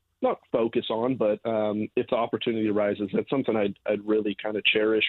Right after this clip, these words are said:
because, um, I know how important it was for me when I was back in high school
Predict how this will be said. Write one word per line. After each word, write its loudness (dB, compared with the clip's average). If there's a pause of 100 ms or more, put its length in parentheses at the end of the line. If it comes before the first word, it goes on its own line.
because, 0 (600)
um, 0 (140)
I 0
know 2
how 0
important -2
it -4
was 2
for -2
me 0
when 2
I 0
was -2
back 0
in -2
high -2
school 0